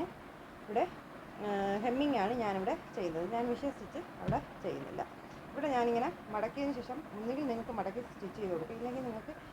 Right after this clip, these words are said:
ഇതുപോലെ എന്തെങ്കിലും ലേസ് ഉണ്ടെങ്കിൽ നമുക്ക് ഇതുപോലെ വെച്ച് ഇതിൻ്റെ പുറത്തോട്ട് നമുക്ക് ഇതേപോലെ ഒരു ലേസ് കൂടെ വെച്ച് നമുക്ക് സ്റ്റിച്ച് ചെയ്ത് എടുക്കാവുന്നതാണ്. അങ്ങനെയാണെങ്കിൽ നമ്മളിവിടെ മടക്കി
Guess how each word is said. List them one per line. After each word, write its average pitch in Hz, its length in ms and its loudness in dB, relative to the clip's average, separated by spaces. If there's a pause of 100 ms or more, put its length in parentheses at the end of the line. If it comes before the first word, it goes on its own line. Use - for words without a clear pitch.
(260)
ഇതുപോലെ 262 360 4
എന്തെങ്കിലും 214 400 0
ലേസ് 254 300 2
ഉണ്ടെങ്കിൽ 190 360 0 (240)
നമുക്ക് 202 280 -4 (220)
ഇതുപോലെ 240 440 4
വെച്ച് - 260 -2 (760)
ഇതിൻ്റെ 233 280 -2
പുറത്തോട്ട് 196 480 0
നമുക്ക് 196 240 -4
ഇതേപോലെ 202 340 0 (100)
ഒരു 233 100 0 (100)
ലേസ് 240 300 0
കൂടെ 269 200 2
വെച്ച് 240 240 -2 (300)
നമുക്ക് 196 280 -4 (120)
സ്റ്റിച്ച് - 320 -6
ചെയ്ത് 202 220 0 (560)
എടുക്കാവുന്നതാണ്. 165 680 4
അങ്ങനെയാണെങ്കിൽ 254 360 2
നമ്മളിവിടെ 240 300 2 (180)
മടക്കി 240 360 0